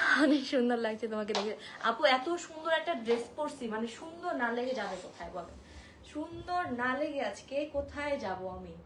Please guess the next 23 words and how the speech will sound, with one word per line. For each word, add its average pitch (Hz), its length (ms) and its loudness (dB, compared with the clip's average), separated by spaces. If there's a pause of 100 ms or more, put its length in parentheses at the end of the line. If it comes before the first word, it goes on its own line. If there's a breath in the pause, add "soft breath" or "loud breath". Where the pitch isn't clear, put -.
(880 loud breath)
কোথায়, 269 340 -2 (120)
কোথায় 302 360 -2
যাব? 185 140 -2 (680)
হ্যাঁ? 277 160 -4 (500)
<laughs> 392 460 -6 (720 loud breath)
এত 254 100 -2 (180)
সুন্দর, 294 360 0
মানে, 220 180 4
আমি 285 100 -2 (100)
কোনটা 277 260 4
দেখাবো 254 280 0
আমি 240 180 4
বুঝতেছি 240 420 -6
না। 240 120 0
আমার 233 220 -4
তো 269 120 -2
পুরো 262 140 0 (100)
মাথা 196 180 -2 (100)
নষ্ট 247 180 -2 (100)
এই 254 80 2
ড্রেস 226 180 4 (100)
দেখার 233 300 0
পর। 220 120 2